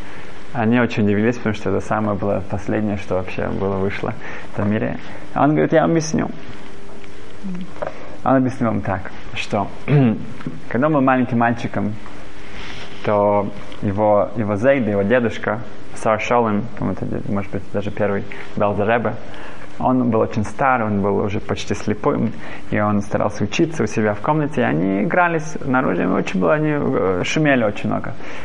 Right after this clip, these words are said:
И он попросил своего Габа спросить, кто там шумит так много. "Э, это дети, это, там, твои внуки". Он сказал, говорит: "Позови мне Исахар Дойф, позови меня сюда".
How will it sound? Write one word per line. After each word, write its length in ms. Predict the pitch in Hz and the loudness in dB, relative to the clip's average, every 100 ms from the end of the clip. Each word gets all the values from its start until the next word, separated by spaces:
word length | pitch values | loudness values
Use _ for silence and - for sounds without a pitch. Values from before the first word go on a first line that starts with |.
| - | -2
И 140 | 147 175 | 0 2
он 160 | 196 | 2
попросил 360 | 185 156 156 175 | 0 -2 0 0
своего 240 | 175 170 | 2 2
Габа 260 | 156 170 165 | 4 4 4
спросить, 300 | 160 151 - | 0 -2 -2
кто 160 | - 165 | 0 0
там 140 | 156 | 0
шумит 260 | - 143 120 | 0 0 0
так 120 | 107 | 0
много. 220 | 113 123 | 0 0
"Э, 220 | 180 247 | 0 0
это 120 | 233 | 0
дети, 320 | 190 190 185 160 | 0 0 2 0
это, 160 | 143 | 0
там, 280 | 123 117 113 | -2 -2 -2
твои 160 | - 113 | 0 0
внуки". 340 | 131 135 131 - - - - | 0 0 -4 -4 -4 -2 0
Он 100 | - | 0
сказал, 200 | 143 - | 0 0
говорит: 220 | 143 139 | 0 0
"Позови 340 | - 160 180 190 | 2 4 4 4
мне 380 | 170 135 120 117 - - | 2 2 2 0 -2 -2
Исахар 380 | 113 113 113 107 | 0 0 2 2
Дойф, 200 | 98 104 | 0 0
позови 260 | 110 123 | 2 2
меня 180 | 120 107 | 2 2
сюда". 260 | 98 95 | 0 -2